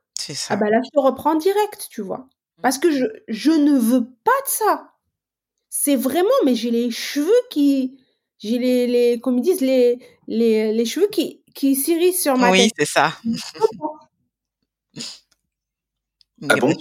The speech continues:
Speaker 2: Tu sais, c'est mon Siri qui parle.
Speaker 1: Ah ! <laughs> Je me suis dit, « Mince, il y a un homme là. »
Speaker 2: J'ai dit, j'ai dit,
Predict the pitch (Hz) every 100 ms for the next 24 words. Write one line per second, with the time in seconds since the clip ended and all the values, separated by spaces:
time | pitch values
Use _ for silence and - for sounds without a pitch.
0 | - 139 254 _ _ _ _ _ _ -
1 | - 269 269 349 240 220 220 233 247 285
2 | 220 226 240 - 226 - - - 302 330
3 | 220 208 170 302 - - - 185 - 415
4 | - - - 370 240 233 247 285 269 427
5 | 247 220 254 392 269 220 - - - 262
6 | 320 294 359 403 - - - - 269 269
7 | 302 262 311 311 277